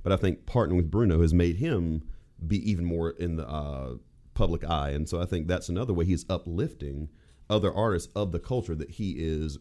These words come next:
respecting and being a part of. And I think that you can be a part of a culture that you weren't born into and be respectful of it and celebrate it. But I think there's a difference between someone saying, "Oh,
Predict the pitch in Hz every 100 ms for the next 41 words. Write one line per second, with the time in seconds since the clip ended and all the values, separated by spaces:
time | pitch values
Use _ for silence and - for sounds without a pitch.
0 | - 76 - 101 92 82 82 76 80 78
1 | 76 76 85 71 69 78 73 76 62 -
2 | - - - 87 87 104 92 87 82 92
3 | 135 101 87 95 78 - 98 78 76 85
4 | 78 82 73 - 80 73 69 71 71 80
5 | - 73 69 - 73 69 64 - - 76
6 | 87 69 - 95 - 82 80 69 67 69
7 | 90 127 65 71 71 76 - - - 92
8 | 87 87 101 - 107 85 80 76 113 82
9 | - - 85 78 87 82 80 85 80 76
10 | 76 - - - 123 117 95